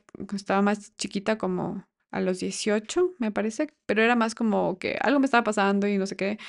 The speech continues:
Y luego lo enfocamos a, a orientación vocacional y, y nada, yo iba a estudiar, o sea, me salía como administración o alguna de esas cosas, eh, así que no le paré bola porque X no quería nada de administración ni nada de eso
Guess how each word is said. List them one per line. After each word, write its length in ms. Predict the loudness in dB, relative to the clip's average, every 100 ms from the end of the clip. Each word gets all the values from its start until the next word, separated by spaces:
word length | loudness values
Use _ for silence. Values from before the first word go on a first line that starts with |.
| -14 -16 -16 -2
Y 240 | 2 4
luego 260 | 6 6 6
lo 60 |
enfocamos 440 | 2 2 2 2 2
a, 480 | 0 0 -2 -6 -6
a 80 | -2
orientación 380 | 0 0 0 0
vocacional 720 | 0 -2 -2 2 2 2 0 _
y, 360 | -6 -4 -4 -4
y 120 | -2 0
nada, 220 | 4 2
yo 120 | 4
iba 380 | 4 4 2 2
a 40 |
estudiar, 580 | -2 -2 0 2 0 -2 _ _ -12
o 40 |
sea, 200 | -8 -6
me 160 | -4 -4
salía 300 | -2 2 2
como 220 | 2 2
administración 600 | 2 2 0 -4 -2 2 4
o 80 |
alguna 180 | 4 2
de 40 | 0
esas 180 | -2
cosas, 360 | -4 0 0 -4 -10 -18 -18 -18 -20 -16 -2
eh, 320 | 0 2 0
así 140 | -4 2
que 60 |
no 80 | 4
le 80 | 4
paré 160 | 4 6
bola 240 | 6 4
porque 280 | 0 -6 -8 -14 -18 _
X 300 | 2 4 4
no 100 | 4
quería 220 | 6 6 6
nada 280 | 8 8 6
de 80 |
administración 720 | 6 4 2 2 -2 0 0
ni 80 | 2
nada 140 | 2 4
de 60 |
eso 240 | 4 2